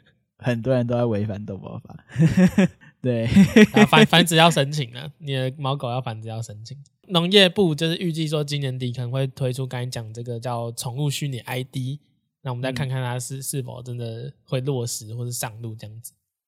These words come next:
Speaker 1: 这种改组的新闻最近很多，像今年五月九号，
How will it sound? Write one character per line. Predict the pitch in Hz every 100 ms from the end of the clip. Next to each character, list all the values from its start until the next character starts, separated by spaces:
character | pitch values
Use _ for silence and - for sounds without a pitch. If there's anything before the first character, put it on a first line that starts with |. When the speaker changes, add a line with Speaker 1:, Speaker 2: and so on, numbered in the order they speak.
| _ _ _ _ _ _ _
Speaker 1:
这 | 233
种 | 202
改 | 160 156 185
组 | 196 160
的 | 143 147
新 | - 185
闻 | 180 139
最 | 160
近 | 156 160
很 | 131 107
多， | - 117
像 | 135 151 147
今 | 156
年 | 151 127
五 | 120
月 | 120 139
九 | 123 110
号， | 110 131 117